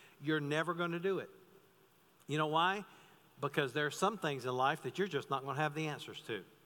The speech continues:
That's why the Bible calls it faith. God doesn't call us to blind faith.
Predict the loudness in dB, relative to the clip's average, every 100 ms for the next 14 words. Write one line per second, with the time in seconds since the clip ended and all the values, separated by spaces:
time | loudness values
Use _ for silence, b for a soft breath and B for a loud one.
0 | -20 -20 _ _ _ _ _ -2 0 0
1 | 0 2 0 0 0 0 0 -6 -2 -2
2 | 0 2 2 2 -2 2 2 2 -2 2
3 | 4 4 0 -2 -2 -2 -6